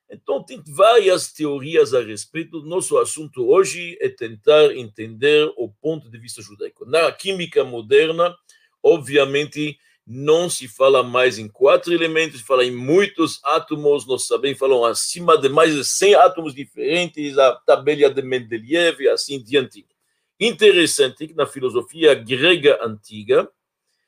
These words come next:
fala também de um quinto elemento. Aristóteles, na,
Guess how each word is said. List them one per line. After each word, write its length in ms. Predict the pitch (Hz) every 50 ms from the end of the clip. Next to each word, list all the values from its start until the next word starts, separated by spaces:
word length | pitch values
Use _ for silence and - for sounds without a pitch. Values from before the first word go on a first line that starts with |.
| _ _ _
fala 380 | - - 151 156 180 202 202 196
também 480 | - 185 165 160 165 156 180 196 180
de 60 | 160
um 120 | 170 165 156
quinto 380 | - - 247 254 196 - 156
elemento. 380 | 127 113 104 92 92 - - -
Aristóteles, 1300 | - 117 117 117 139 180 185 - - _ - 214 214 214 - 131 113 110 107 107 - - - - - -
na, 160 | - 101 95